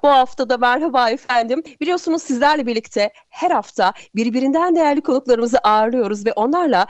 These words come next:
inovasyon, teknoloji, girişimcilik konuşuyoruz. İşte yine bu hafta çok değerli bir konuğumuz bizlerle birlikte. Bu hafta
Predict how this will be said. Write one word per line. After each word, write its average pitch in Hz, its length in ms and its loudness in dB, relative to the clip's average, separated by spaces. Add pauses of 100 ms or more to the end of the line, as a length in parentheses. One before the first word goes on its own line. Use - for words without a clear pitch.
inovasyon, 349 580 0
teknoloji, 320 680 -2
girişimcilik 240 640 -2
konuşuyoruz. 190 680 0
İşte 254 260 0
yine 233 220 4
bu 330 80 4
hafta 233 300 2
çok - 200 -6
değerli 349 280 4
bir 359 100 -2
konuğumuz 302 640 -2
bizlerle 233 500 0
birlikte. 220 600 -2
Bu 403 40 4
hafta 311 440 0